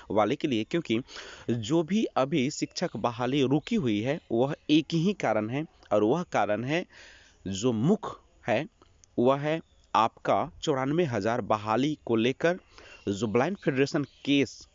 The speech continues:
चल रहा है वही रुकावट डाले हुए, वही, वही सब पर स्टे भी लगाए हुए हैं। और एक कारण और अगर हम जानने का प्रयास करें तो वो है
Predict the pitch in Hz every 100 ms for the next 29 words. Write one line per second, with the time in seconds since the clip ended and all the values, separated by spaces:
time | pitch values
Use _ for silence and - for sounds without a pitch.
0 | _ - 139 98 85 95 117 131 117 135
1 | 127 160 143 - - - 117 120 - 92
2 | 87 - 87 85 82 82 82 98 127 135
3 | - 127 147 185 - 127 - 135 - -
4 | 165 160 131 95 87 87 90 92 104 -
5 | _ _ _ _ _ _ - - - -
6 | 180 - 220 240 196 185 185 165 170 170
7 | 175 160 127 135 156 160 - 131 - 135
8 | - 131 143